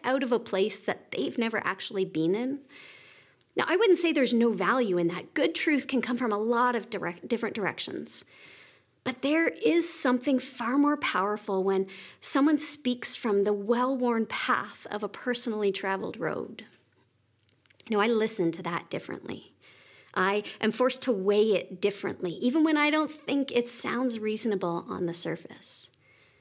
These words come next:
And so for everything we just mentioned, we know that it is from a uniquely informed place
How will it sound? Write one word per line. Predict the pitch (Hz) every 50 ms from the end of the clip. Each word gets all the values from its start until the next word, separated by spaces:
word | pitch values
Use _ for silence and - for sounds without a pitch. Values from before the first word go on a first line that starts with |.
| _ _ _ _ _ _ -
And | - 214
so | - 226
for | 220 233
everything | 247 262 294 277 269 262
we | 262
just | 233 254 254 -
mentioned, | 233 233 233 247 - 247 220
we | 208 226
know | 226 220 240 254
that | 262 277 - - -
it | 294
is | 294 285
from | - 320 285 262
a | 262
uniquely | 233 233 247 247 226 240 302 311 - - 302 269 -
informed | - 240 233 - - 226 226 233 226 233 -
place | - - 180 170 - - - - -